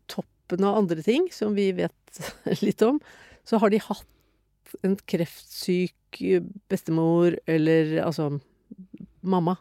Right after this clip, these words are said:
De voksne har hatt en kreftsyk mamma, eller det har skjedd noe skikkelig dritt på jobb, eller de har selv hatt noen helseutfordringer. Eller de er gjengifte par som trodde at dette skulle gå greit.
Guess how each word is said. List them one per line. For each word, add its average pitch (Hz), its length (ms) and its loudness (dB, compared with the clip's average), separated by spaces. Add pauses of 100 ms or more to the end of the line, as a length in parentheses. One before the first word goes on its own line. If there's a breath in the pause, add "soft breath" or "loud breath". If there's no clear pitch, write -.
(100)
De 170 80 2
voksne 170 220 -2
har 160 80 -4
hatt 156 120 -6
en 151 80 -6
kreftsyk 156 480 -4
mamma, 156 600 0
eller 151 240 0
det - 460 -20
har 165 60 0
skjedd - 380 -4
noe 156 100 -4
skikkelig 160 340 -4
dritt 147 280 -6
på 165 120 -4
jobb, 151 340 -2
eller 151 100 -2
de 175 60 -4
har 170 60 -2
selv 156 320 -4
hatt 147 120 -6
noen 160 120 -4
helseutfordringer. 147 760 -2 (380 loud breath)
Eller 147 320 0
de 208 100 0
er 175 160 4
gjengifte 170 540 0
par 233 180 0 (440)
som 190 180 -4
trodde 180 260 -2
at 165 120 -4
dette 170 240 -6
skulle 170 300 -2
gå 185 180 -2
greit. 185 440 -4